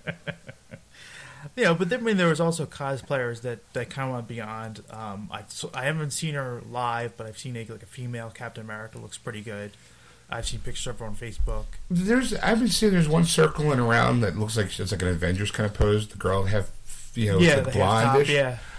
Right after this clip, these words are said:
Speaker 2: I, I think that's Photoshop, not just because obviously she wants to stand there, but she looks like Alison Brie from Community.
Speaker 1: Oh, okay.
Speaker 2: You know, except Alison Brie's got dark hair, but every time I see her, I go, "That looks like Alison Brie." So I think someone, like, Photoshopped a girl. I could be wrong.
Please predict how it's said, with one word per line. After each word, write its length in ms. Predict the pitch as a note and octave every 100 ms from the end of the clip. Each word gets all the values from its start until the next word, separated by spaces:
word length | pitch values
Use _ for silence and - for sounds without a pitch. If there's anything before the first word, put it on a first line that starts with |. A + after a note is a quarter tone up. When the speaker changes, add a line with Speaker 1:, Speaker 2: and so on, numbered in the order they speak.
| - - -
Speaker 2:
I, 100 | - - - - -
I 100 | D#3 F3+
think 240 | C#4 B3+
that's 180 | D#3+ -
Photoshop, 580 | - D3+ D#3+ - F2+ G2+
not 180 | G#2 A#2+
just 140 | A2
because 340 | - - A2 G2+
obviously 400 | F#2+ F#2+ F#2 F2+
she 160 | -
wants 140 | F2 -
to 40 |
stand 200 | - G2+
there, 80 | F#2+
but 120 | F#2 - - - -
she 160 | -
looks 260 | A#2 E3 E3
like 220 | - -
Alison 480 | G2+ G#2 A2+ - F2+
Brie 320 | E2+ F#2 F#2+
from 380 | F2 - D#2 D#2+ - -
Community. 540 | - F#2+ F#2 E2 - - - - -
Speaker 1:
Oh, 220 | D#3 E3+
okay. 360 | F#3+ D#3+ A#2+ C3 -
Speaker 2:
You 100 | A2
know, 160 | G#2 G2
except 340 | - A2 E2+
Alison 320 | G#2+ G#2 F2
Brie's 240 | F2 G#2 F2+
got 320 | F2+ - -
dark 280 | D#2+ F2+ -
hair, 200 | D2 D2+
but 120 | F2
every 120 | G2+
time 140 | G#2 G2
I 40 |
see 180 | - G2+
her, 80 | F2+
I 20 |
go, 100 | -
"That 160 | E3+
looks 140 | B3+ F#3+
like 100 | E3
Alison 320 | D#3 C#3+ -
Brie." 220 | - -
So 100 | -
I 80 | G#2+
think 180 | D#3+ C3
someone, 340 | C#3+ B2 G#2 - - -
like, 140 | F2
Photoshopped 800 | E2+ - A2 A2 G#2+ F2+ E2+ F2 -
a 80 | G2
girl. 320 | G#2+ G2+ A2+
I 60 | -
could 160 | A3+ D#3
be 60 |
wrong. 300 | A#2+ G2 D2+